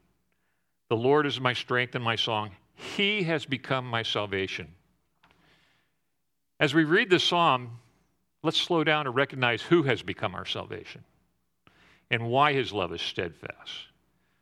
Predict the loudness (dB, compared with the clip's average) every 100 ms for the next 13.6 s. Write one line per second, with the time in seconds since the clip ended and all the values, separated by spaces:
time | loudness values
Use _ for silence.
0 | _ -4 2 2 2 0 0 2 0 0
1 | -2 -4 -2 -2 -2 0 0 0 0 0
2 | -2 -2 0 -2 -4 -4 -4 0 2 2
3 | 2 -2 -4 0 0 2 0 0 -2 -2
4 | -2 -2 2 2 2 -2 -6 -10 _ _
5 | _ _ _ _ _ _ -2 0 0 0
6 | 0 0 2 2 2 2 2 0 0 -8
7 | -8 -4 0 0 0 -2 -2 -2 -4 -4
8 | -6 -14 _ _ _ _ _ -6 -6 -4
9 | -6 -4 -4 -4 -6 -10 -10 -14 -16 _
10 | _ _ _ _ _ _ _ _ _ _
11 | _ _ _ _ _ _ _ _ -2 0
12 | 4 4 2 2 0 -2 -6 0 0 0
13 | -4 -2 -4 -4 -4